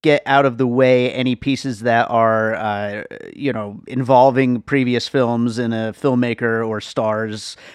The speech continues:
repertoire. But, uh, I,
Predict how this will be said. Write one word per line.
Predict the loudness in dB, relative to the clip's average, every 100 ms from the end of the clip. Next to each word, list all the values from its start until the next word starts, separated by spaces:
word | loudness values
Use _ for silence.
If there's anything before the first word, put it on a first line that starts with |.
| -6
repertoire. | -4 -4 -8 -6 -2 -4
But, | -4 -6 -6 -8 -14 -20 -6
uh, | 0 2 0 -2 -8 _ _ _ _
I, | -2